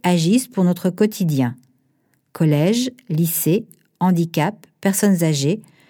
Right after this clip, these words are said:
mobilité, tourisme et écono-, tourisme et économie notamment. Vous êtes absent les vingt et vingt-sept juin, votez par procuration. David Simon,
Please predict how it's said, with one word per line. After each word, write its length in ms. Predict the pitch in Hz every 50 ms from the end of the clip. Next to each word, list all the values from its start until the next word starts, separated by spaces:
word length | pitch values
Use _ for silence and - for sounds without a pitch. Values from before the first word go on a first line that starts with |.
| _ _ _ -
mobilité, 800 | 170 170 196 226 214 220 214 196 185 170 - - 147 156 208 220 - _ _ _ _ _ _ _ _ _ _ _ -
tourisme 680 | - 226 214 196 185 202 220 220 - 240 247 254 254 - - -
et 140 | - 175 190
écono-, 460 | 208 220 - 233 220 208 196 190 - - - _ _ _ _ _ - _ _ _ _ _ _ _ _ _ _ _ _ _ _ _ _ _ _ _ _ _ _ - _ _ _ _ -
tourisme 600 | - 247 220 196 165 170 190 202 226 247 262 254 247 -
et 140 | 165 175 196
économie 520 | 214 214 - 233 220 214 202 190 190 226 247
notamment. 540 | 240 226 220 - 202 180 160 147 123 - - - _ _ _ _ _ _ _ _ _ _ _ _ _ _ _ _ _ _ _ _ _ _ _ _ _ _ -
Vous 120 | 160 147 156
êtes 160 | 160 160 190
absent 580 | 185 185 - - - 262 269 277 285 269 - - -
les 200 | 160 156 156 151
vingt 360 | 147 170 202 233 262 254 254 -
et 80 | 196 185
vingt-sept 420 | 190 202 214 220 220 233 220 196
juin, 360 | 190 202 214 214 214 233 277 - _ _ _ _ _ _ _ _ -
votez 400 | 165 139 147 185 202 202 - 254
par 160 | 240 240 240
procuration. 840 | 226 - 240 226 - - 226 208 196 190 196 - - 151 123 - - - _ _ _ _ _ _ _ _ _ _ _ _ _ _ _ _ _ _ _ _ _ _ -
David 360 | 143 143 165 160 165 165 165
Simon, 360 | - - - 160 147 147 175